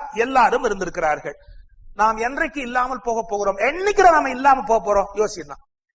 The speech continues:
இந்த ஆத்மா அழிவில்லாதது, எட்டர்னல் பெர்மனன்சி, இது அழிவற்றதா என்றைக்கும் இருத்தல் அப்படிங்கிற கான்செப்ட இந்த இடத்துல பகவான் வெளிப்படுத்துகிறான். ஆத்மா மட்டுமில்ல, அதே போலதான் எல்லாமே.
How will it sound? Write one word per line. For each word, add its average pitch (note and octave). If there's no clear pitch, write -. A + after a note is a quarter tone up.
இந்த G#3
ஆத்மா A#3+
அழிவில்லாதது, G#3
எட்டர்னல் G#3+
பெர்மனன்சி, A#3
இது G3+
அழிவற்றதா G#3+
என்றைக்கும் B3+
இருத்தல் G#3
அப்படிங்கிற F#3+
கான்செப்ட G3
இந்த F3+
இடத்துல D3
பகவான் E3+
வெளிப்படுத்துகிறான். B2+
ஆத்மா C4+
மட்டுமில்ல, G#3+
அதே F#3+
போலதான் G#3+
எல்லாமே. F#3